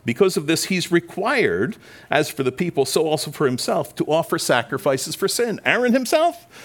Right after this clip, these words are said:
had to offer sacrifice for sin because he was, in that regard, no better than anybody else. He's still just a man. That was just his position. But he was still a man, just as much of a sinner as anybody else.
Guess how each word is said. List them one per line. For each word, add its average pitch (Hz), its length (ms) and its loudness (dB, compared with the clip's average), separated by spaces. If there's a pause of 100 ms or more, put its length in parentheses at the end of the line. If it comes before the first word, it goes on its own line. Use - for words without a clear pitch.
(180)
had 131 220 0
to 127 80 -2
offer 110 320 2
sacrifice 110 640 0
for 113 120 -4
sin 135 240 0
because 147 360 -2
he 185 80 -2
was, 170 420 -2
in 131 140 0
that 131 160 -4
regard, 151 440 0 (380)
no 107 180 0
better 98 540 0 (160)
than 98 160 -4
anybody 87 380 -4
else. 104 240 -6
He's - 100 -8
still - 220 -4
just 101 380 -4
a 92 40 -2
man. 107 360 -2 (180)
That 143 160 -4
was 120 100 -4
just - 300 -10
his 85 160 -10
position. 78 680 -8 (380)
But 135 100 0
he 127 60 0
was 95 140 -4
still - 240 -4
a 98 40 0
man, 98 320 -2
just - 220 -8
as 90 80 -10
much 98 220 -6
of 82 60 -12
a 78 40 -12
sinner 117 340 -2
as 92 120 -6
anybody 87 440 -6
else. - 380 -10